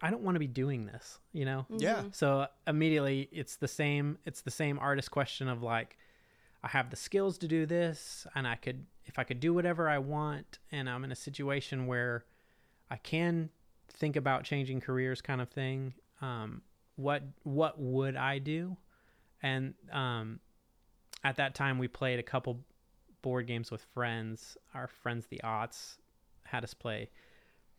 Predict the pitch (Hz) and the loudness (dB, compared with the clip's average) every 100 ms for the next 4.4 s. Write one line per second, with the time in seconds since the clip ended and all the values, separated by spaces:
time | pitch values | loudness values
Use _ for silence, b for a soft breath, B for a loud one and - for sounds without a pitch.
0 | - - 120 123 127 127 120 - 120 147 | -6 0 2 2 0 -2 -2 -4 -4 -2
1 | 113 - 117 104 - 107 - 120 117 104 | -2 -2 -2 -2 -4 -6 -4 -4 -2 -4
2 | 104 113 - 127 123 123 110 - - 110 | -6 -8 -8 -4 -2 -2 -4 -8 -4 -4
3 | 120 - - - - 117 113 110 113 113 | -4 -10 -16 -14 -4 0 0 0 -2 -2
4 | 113 117 117 117 | -2 -2 -2 -6